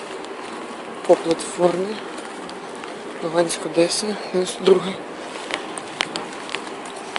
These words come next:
Пасажирів поки не бачимо, були,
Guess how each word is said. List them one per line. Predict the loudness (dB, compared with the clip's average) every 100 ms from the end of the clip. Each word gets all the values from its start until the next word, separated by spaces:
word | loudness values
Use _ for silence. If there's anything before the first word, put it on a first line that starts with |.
| -4 -6 -8 -8 -8 -6 -6 -4 4
Пасажирів | 4 4 4 2 2 4
поки | 6 8 8
не | 8
бачимо, | 8 8 8 8 10
були, | 12 12 10